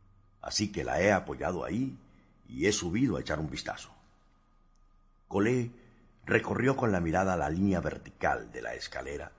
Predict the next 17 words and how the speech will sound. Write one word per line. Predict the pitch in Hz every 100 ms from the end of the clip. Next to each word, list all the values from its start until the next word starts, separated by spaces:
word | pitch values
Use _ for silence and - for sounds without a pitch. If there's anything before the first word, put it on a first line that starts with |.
| - - - -
que | 78
reposaba | - 73 69 - 80 85
en | 69
el | 67
altillo. | 67 - 76 - 55 - - _ _ _ _ _ _ _ _ _ _ _ - - - _ _ -
¿Alguien | 90 98 104 92
sube | - 113 104 92
hasta | 76 -
ahí | 76 104 117 101 71 - -
regularmente? | 80 73 80 92 110 120 143 - - - - - - - _ _ _ _ _ _ -
Desde | 101 101 101
abajo, | 127 120 101 - - - -
aquella | 90 - 107 107
estructura | 101 - 90 - 120 110 98
parecía | 85 - 90 78
desierta, | 69 - 73 64 - - - - - _ _ _ _ _
aunque | - 82 78 73 71 62 62